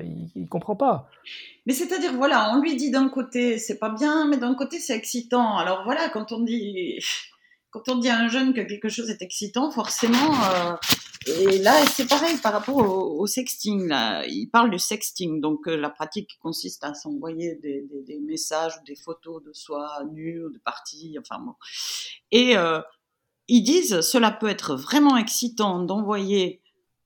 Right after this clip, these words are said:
Speaker 2: en-, être excitant d'envoyer, par exemple, une photo de soi-même à une personne inconnue, pour dire juste après, mais les jeunes de moins de dix-huit ans sont punissables en cas de diffusion de photos de leur corps nu, sauf s'ils ont plus de seize ans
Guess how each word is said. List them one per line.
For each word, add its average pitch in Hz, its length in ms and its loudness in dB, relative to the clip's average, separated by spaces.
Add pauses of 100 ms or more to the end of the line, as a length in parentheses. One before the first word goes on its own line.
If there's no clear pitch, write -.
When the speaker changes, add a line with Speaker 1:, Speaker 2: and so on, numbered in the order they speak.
(680)
Speaker 2:
en-, 214 120 0 (260)
être 226 240 2
excitant 254 580 4
d'envoyer, 220 480 2
par 180 120 -2
exemple, 214 260 0
une 208 80 0
photo 233 320 0
de 208 120 2
soi-même 220 440 2
à 202 60 -4
une 185 120 -6
personne 226 360 -2
inconnue, 196 420 0
pour - 240 -4
dire 262 220 2
juste 220 300 -2
après, 285 440 -2 (340)
mais 359 380 4 (220)
les 202 140 2
jeunes 240 280 8
de 185 80 0
moins 190 200 -2
de 175 100 0
dix-huit 175 400 -4
ans 285 100 6
sont 180 240 -4
punissables 208 800 2 (1120)
en 202 160 2
cas 240 140 6
de 208 100 2
diffusion 190 480 -2
de 165 80 -6
photos 202 320 -4
de 208 80 2
leur 180 240 -4
corps 165 260 -4
nu, 202 460 0
sauf - 640 2
s'ils - 280 -4
ont 180 120 -2
plus 254 240 -4
de 190 80 -2
seize 170 320 -2
ans 208 180 -2